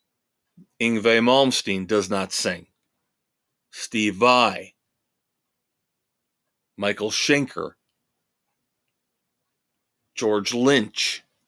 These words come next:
just to name a few. These guys do not sing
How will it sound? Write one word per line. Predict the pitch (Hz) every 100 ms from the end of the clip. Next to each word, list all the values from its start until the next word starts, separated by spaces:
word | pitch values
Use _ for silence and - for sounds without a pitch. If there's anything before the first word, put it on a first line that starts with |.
| _ _ _ _ _
just | - 135 117 -
to | 107
name | 104 101
a | 95
few. | - 160 104 - _ _ _ _ _ _ -
These | 113 120
guys | - 113 113 110
do | - - 123 135 135
not | 117 117 -
sing | - - - 156 104 92 95